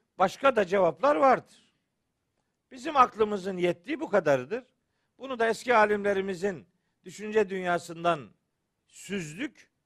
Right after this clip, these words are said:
Böyle madde madde sıraladık. Bunları bir aktarayım kardeşlerime. Yeminlerin, Kur'an'daki yeminlerin muhtemel gerekçeleri. Bir, her millette olduğu gibi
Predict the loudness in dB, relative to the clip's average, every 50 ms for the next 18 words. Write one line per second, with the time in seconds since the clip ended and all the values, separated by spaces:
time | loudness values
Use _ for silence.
0 | _ _ _ _ _ _ _ -4 -2 0 0 2 2 2 0 0 0 0 0 0
1 | 0 -2 -2 0 -2 -4 -2 0 2 2 4 4 2 0 -2 _ _ _ _ _
2 | _ _ _ _ _ _ _ _ _ _ _ -12 -4 0 0 0 2 2 2 2
3 | 2 2 0 0 0 2 0 -2 -4 -2 -2 -2 0 0 -2 -8 -8 -8 -10 -10
4 | -10 -10 -12 -12 -14 -14 _ _ _ _ _ _ _ _ _ _ _ _ _ _
5 | _ _ -4 -2 -2 -2 0 -2 -4 0 2 4 4 4 4 2 -2 -10 _ -6
6 | -2 0 0 0 0 -2 -4 -4 -4 -2 0 0 0 0 -2 -4 -2 0 0 0
7 | 0 -2 -6 -10 _ _ _ _ _ _ _ _ -6 -4 -4 -2 0 0 2 4
8 | 4 4 2 4 2 2 4 4 2 -2 -4 -6 -4 -4 -4 -6 -6 -4 0 2
9 | 2 2 0 _ _ _ _ _ _ _ _ _ _ _ _ _ _ _ _ _
10 | _ _ _ _ _ _ _ _ _ _ _ _ _ -4 -2 0 0 0 -2 -4
11 | -6 -6 -6 -4 -2 -2 -2 -2 -2 _ -2 0 2 0 0 -2 -4 -8 -10 -10
12 | -10 -10 -10 -10 -10 -10 -10 -12